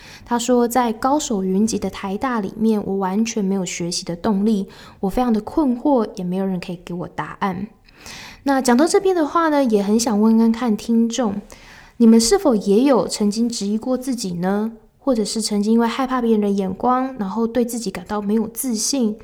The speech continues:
觉得自己想要做的事情是不会被认可的，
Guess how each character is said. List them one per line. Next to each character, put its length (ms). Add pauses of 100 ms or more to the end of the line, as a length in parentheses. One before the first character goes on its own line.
(120)
觉 140
得 140
自 260
己 320
想 220
要 80
做 180
的 80
事 100
情 160
是 160
不 160
会 160
被 360
认 200
可 240
的， 220